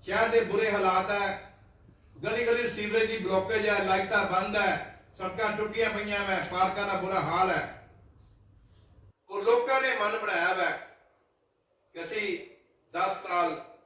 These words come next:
ਰਾਕੇਸ਼ ਕੌਰ ਸਾਹਿਬ ਦਾ, ਸੁਨੀਲ ਜੋਤੀ ਜੀ ਦਾ ਕਾਰਜਕਾਲ ਦੇਖਿਆ ਵੈ, ਅਸੀਂ ਮੁੜ ਕੇ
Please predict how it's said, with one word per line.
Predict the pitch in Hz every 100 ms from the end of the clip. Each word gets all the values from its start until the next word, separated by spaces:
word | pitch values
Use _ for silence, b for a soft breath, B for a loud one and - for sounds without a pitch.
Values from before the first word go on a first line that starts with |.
| _ _ _ _
ਰਾਕੇਸ਼ | 151 156 180 175
ਕੌਰ | 175 185
ਸਾਹਿਬ | 196 190 190
ਦਾ, | 190 185 - - _ _ _
ਸੁਨੀਲ | - 208 202
ਜੋਤੀ | 165 180 202 202
ਜੀ |
ਦਾ | 196
ਕਾਰਜਕਾਲ | 165 151 156 170 165
ਦੇਖਿਆ | 147 135 165 170
ਵੈ, | 151 - - - _ _ _ _ _ _ _ -
ਅਸੀਂ | 170 208 - - - 151
ਮੁੜ | 190 -
ਕੇ | -